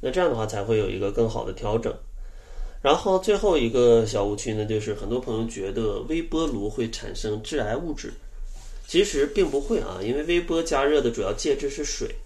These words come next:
它的加热的原理啊，是对食物当中的水分子产生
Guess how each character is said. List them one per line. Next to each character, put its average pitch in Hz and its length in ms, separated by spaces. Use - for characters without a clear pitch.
它 156 140
的 165 100
加 160 300
热 165 180
的 131 80
原 110 240
理 117 140
啊， 98 120
是 - 220
对 117 160
食 113 160
物 113 100
当 113 160
中 110 120
的 113 80
水 110 180
分 117 200
子 107 200
产 95 240
生 110 260